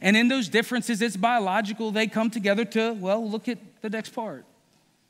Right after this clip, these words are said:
Genesis one. So God blessed them and said, "Be fruitful and increase in number and fill the earth and subdue it." Memory verse, "Be fruitful and increase in number." What's he talking about? Yeah, making babies.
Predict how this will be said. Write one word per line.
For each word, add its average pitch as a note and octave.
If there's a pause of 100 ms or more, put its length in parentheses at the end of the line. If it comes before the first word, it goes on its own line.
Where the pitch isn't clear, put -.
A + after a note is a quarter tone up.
(220)
Genesis G#3+
one. F#3+ (200)
So A3
God A#3+
blessed A3+
them C4
and A#3
said, A3
"Be A#3
fruitful A#3+
and G#3+
increase A#3
in G#3+
number A#3+
and G#3
fill A#3
the A3+
earth A3
and A3+
subdue A3+
it." - (1500)
Memory D4+
verse, F#3+ (280)
"Be B3+
fruitful C4+
and C4
increase C4
in A#3+
number." B3
What's A3
he A#3+
talking B3
about? E3 (2000)
Yeah, C#4
making A3+
babies. A#3